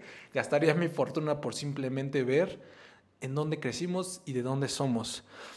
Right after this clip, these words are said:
Porque parecería imposible. Uno piensa, "Quiero ser un astronauta", y parecería una profesión imposible, pero somos un país privilegiado. Tal vez no son muchos, pero tenemos dos mexicanos que han logrado ser astronautas. Y, bueno, bueno, dos mexicanos que estoy,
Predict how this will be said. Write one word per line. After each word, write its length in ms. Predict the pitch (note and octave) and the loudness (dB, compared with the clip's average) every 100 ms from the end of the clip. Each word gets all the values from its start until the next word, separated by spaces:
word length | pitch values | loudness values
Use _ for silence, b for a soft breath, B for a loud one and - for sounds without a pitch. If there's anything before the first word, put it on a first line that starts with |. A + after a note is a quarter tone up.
| B | B
Porque 580 | - C#3+ D3 E3+ E3 - - | 2 4 6 6 4 -2 4
parecería 420 | D3+ D3 E3+ E3+ | 4 6 4 6
imposible. 640 | A3+ A3 D3+ - B3+ D#3+ | 8 8 8 6 2 2
Uno 380 | C#3 E3+ F3+ E3+ | 0 2 4 4
piensa, 480 | E3+ E3+ E3 D#3+ - | 4 2 6 6 6
"Quiero 180 | D#3+ E3 | 2 2
ser 140 | E3+ | 4
un 80 | E3+ | 2
astronauta", 520 | D3+ D3+ C#3+ D#3 D#3+ | 2 0 2 2 0
y 40 | D3+ | 2
parecería 580 | D3 C3+ - C#3 D3+ | 4 4 2 2 2
una 220 | D#3+ D#3 D3+ | 2 0 -2
profesión 460 | C3 C3+ - D3+ | -2 -2 0 0
imposible, 760 | D#3+ - - D3 C3+ D#3+ A3 B B B B - | 2 0 0 0 2 4 2 B B B B 2
pero 400 | C#3 C#3 C#3 C#3 | 6 8 8 6
somos 320 | - E3+ E3+ | 2 2 2
un 60 | F3 | 4
país 260 | D#3+ D#3+ | 6 6
privilegiado. 760 | - D#3+ C#3 A#2+ A#2+ G3 C3+ - - - | 4 0 2 2 4 4 4 2 -8 -2
Tal 120 | C3+ | 0
vez 120 | E3+ | 2
no 100 | F3 | 2
son 180 | - E3+ | 0 0
muchos, 400 | D#3 D#3+ G3 G#3 | 2 2 0 2
pero 200 | D3 C3 | 2 2
tenemos 520 | C#3 D3 D3 C#3+ - | 0 0 0 -2 2
dos 200 | D3 D3+ | 2 4
mexicanos 600 | D3+ C#3+ C3+ C3+ D#3 E3 | -2 -6 -6 -4 -4 -6
que 120 | D3+ | -4
han 120 | C#3 | 0
logrado 320 | C#3 C#3 C#3 C3 | 2 2 0 -2
ser 200 | - C3 | -2 -2
astronautas. 720 | B2 A#2 A#2+ C3+ - - - B B B B | -4 -6 -6 -6 -8 -14 -18 B B B B
Y, 600 | C#3 C#3 C3+ C3 C#3+ - - | -2 0 2 0 0 -4 -2
bueno, 240 | D3 A#2+ | 0 0
bueno, 180 | C#3 B2+ | 0 4
dos 220 | B2 D3 | 6 6
mexicanos 520 | D#3+ C#3+ - G#3 D3 - | 4 -2 -2 -2 -2 -2
que 100 | B2 | -6
estoy, 500 | - B2+ B2 B2 | -2 0 0 -2